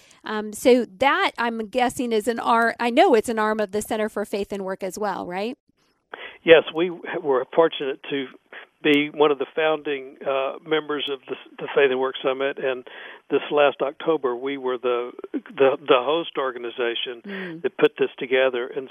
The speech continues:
Speaker 2: so one of the things that we do, um, for the Faith and Work movement itself is to, is to help people, uh, meet each other and connect each other, uh,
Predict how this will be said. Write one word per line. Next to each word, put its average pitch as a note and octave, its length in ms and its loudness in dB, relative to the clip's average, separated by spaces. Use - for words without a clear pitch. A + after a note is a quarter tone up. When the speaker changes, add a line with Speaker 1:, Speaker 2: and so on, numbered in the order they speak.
Speaker 2:
so C#3+ 300 0
one F#3+ 300 2
of F3+ 100 -2
the C#3 80 -8
things D3+ 400 -2
that C#3 140 -6
we C#3+ 160 -6
do, C#3 500 -4
um, B2+ 580 6
for B3 160 12
the E3+ 200 -2
Faith F#3+ 200 2
and E3 100 -2
Work D3 200 -6
movement D3+ 400 2
itself C#3+ 640 2
is D3+ 180 -4
to, C3+ 180 0
is E3+ 180 -2
to D#3 100 6
help G3 340 -2
people, D3+ 680 -4
uh, C3 460 0
meet D#3 300 2
each D3+ 260 -2
other C3 220 -4
and A#2+ 140 -16
connect C#3 500 -2
each B2+ 280 -6
other, A#2+ 300 -6
uh, B2+ 560 2